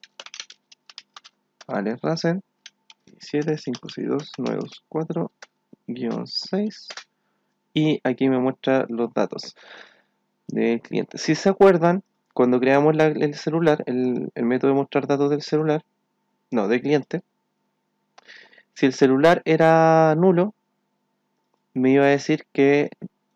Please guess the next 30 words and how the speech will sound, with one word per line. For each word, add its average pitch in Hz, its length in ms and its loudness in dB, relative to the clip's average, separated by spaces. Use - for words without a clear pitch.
no 131 260 0
poseía 135 440 -2
celular. 131 400 -4
Es 113 120 -4
decir, 117 240 -4
yo 123 80 -2
solamente 131 520 -2
creo 135 240 0
un 143 120 -6
cliente, 180 480 0
aún 139 220 2
no 147 80 2
tiene 151 160 2
un 151 60 0
celular 147 400 0
asignado, 170 360 -2
por 160 140 -4
tanto 147 320 -2
no 151 120 0
posee. 147 340 -4
¿Qué 120 120 0
decía 135 320 2
en 143 120 0
nuestro 147 280 -2
ejercicio? 175 600 -4
Ya 110 180 0
tenemos 117 480 -2
nuestro 127 340 -4
nuevo 139 240 -2
cliente. 170 520 -4